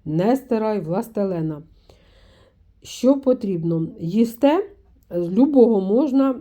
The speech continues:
із своєї родини. Їсте, раз і одломили, от, откусили шматок. Тому що це кусень. Відкусили, одложили. Їсте, відкусили, положили. Їсте, відкусили із того шматочка хліба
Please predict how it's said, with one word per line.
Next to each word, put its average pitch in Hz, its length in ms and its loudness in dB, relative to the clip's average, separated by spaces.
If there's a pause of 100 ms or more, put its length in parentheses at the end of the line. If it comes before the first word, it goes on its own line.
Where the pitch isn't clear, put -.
із 202 340 -8 (200)
своєї 208 560 -4
родини. 175 480 -4 (800)
Їсте, 190 580 -2
раз 240 320 -4
і 208 40 0
одломили, 180 540 -4 (180)
от, 180 300 -8
откусили 190 720 0
шматок. 170 540 -10 (1000)
Тому 247 240 6
що 240 180 -2
це 233 140 -4
кусень. 185 540 -2
Відкусили, 196 880 0 (240)
одложили. 180 760 -6
Їсте, 233 640 -4 (380)
відкусили, 214 800 -4
положили. 165 640 -6
Їсте, 226 640 -4 (320)
відкусили 247 640 -2
із 180 200 -8
того 196 520 -6
шматочка 170 600 -10
хліба 254 480 -2